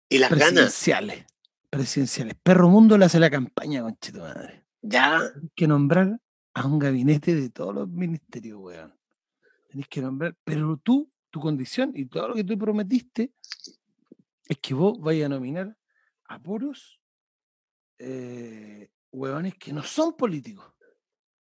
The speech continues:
Speaker 1: Ah, ya.
Speaker 2: ¿Cachai?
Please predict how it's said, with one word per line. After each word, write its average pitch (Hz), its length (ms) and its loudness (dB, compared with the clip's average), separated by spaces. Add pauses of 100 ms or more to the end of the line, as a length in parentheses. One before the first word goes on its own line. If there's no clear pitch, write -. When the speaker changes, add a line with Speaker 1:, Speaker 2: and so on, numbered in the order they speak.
(640)
Speaker 1:
Ah, 143 300 2
ya. 113 280 4 (1080)
Speaker 2:
¿Cachai? 180 500 -8